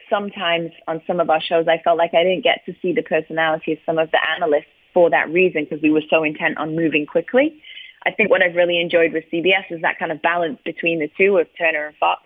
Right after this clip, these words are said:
where it's been, yes, we've got that structure in place,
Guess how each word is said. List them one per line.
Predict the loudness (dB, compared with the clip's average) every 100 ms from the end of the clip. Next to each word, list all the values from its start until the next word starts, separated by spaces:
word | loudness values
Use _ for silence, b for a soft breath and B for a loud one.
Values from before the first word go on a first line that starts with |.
| -2
where | 2 2
it's | -2 0
been, | 0 0 B B B B _
yes, | 0 0 0
we've | -4 -2
got | -2 0
that | -2 -2
structure | -2 -2 -2 -2
in | -4
place, | 0 2 2